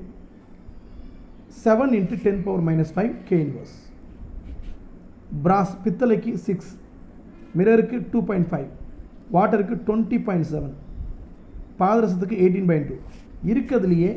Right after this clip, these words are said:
எதுக்கு வந்து பரும வெப்ப விரிவு குணகம் அதிகம் அப்படின்னு பார்த்தீங்க அப்படின்னா, ஆ, அந்த ஒரு கேள்விக்கு மட்டும் நான் பதில் சொல்லலை, ஏன்னா ஒரு ஹோம்ஒர்க் அவங்களுக்கு கொடுப்போம். இந்த அஞ்சு பொருள்ல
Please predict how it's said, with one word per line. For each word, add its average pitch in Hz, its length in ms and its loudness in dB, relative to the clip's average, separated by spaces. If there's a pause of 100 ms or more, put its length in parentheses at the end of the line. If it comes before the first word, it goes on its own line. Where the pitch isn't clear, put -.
(360)
எதுக்கு 226 300 4
வந்து 202 240 2
பரும 185 300 4
வெப்ப 190 200 0
விரிவு 180 220 4
குணகம் 156 400 0
அதிகம் 175 420 2
அப்படின்னு 151 300 0
பார்த்தீங்க 143 320 -2
அப்படின்னா, 135 300 -6 (2750)
ஆ, 151 180 0
அந்த 220 320 2
ஒரு 214 160 4
கேள்விக்கு 220 280 4
மட்டும் 180 180 2
நான் 160 120 2
பதில் 165 200 2
சொல்லலை, 131 280 -4
ஏன்னா 151 160 0
ஒரு 165 140 4
ஹோம்ஒர்க் 175 340 4
அவங்களுக்கு 151 240 0
கொடுப்போம். 151 300 -2 (500)
இந்த 165 200 2
அஞ்சு 185 260 4
பொருள்ல 175 360 4